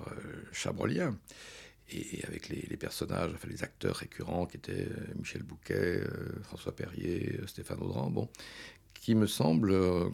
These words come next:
retrouvés dans la, dans la Sarthe. Euh, enfin, dans la Sarthe, euh, fillonnesque, euh, quelque chose qui s'enracinerait dans les années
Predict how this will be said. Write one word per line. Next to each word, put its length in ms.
retrouvés 460
dans 220
la, 320
dans 120
la 100
Sarthe. 440
Euh, 220
enfin, 160
dans 100
la 80
Sarthe, 360
euh, 40
fillonnesque, 760
euh, 60
quelque 240
chose 220
qui 100
s'enracinerait 800
dans 320
les 460
années 500